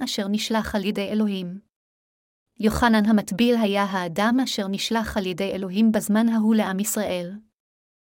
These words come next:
שישה חודשים לאחר שאלוהים האב שלח את יוחנן המטביל, הוא שלח את בנו, ישוע,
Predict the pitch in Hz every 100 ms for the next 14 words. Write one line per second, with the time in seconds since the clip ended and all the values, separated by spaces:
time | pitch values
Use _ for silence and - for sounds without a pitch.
0 | _ _ _ _ - 233 302 311 339 285
1 | - 220 190 180 - 202 190 185 175 185
2 | 196 190 - 220 214 196 185 196 214 208
3 | 160 220 190 175 175 170 185 240 202 214
4 | _ _ _ 220 - 202 196 - 214 185
5 | 202 202 - _ _ 214 - 240 202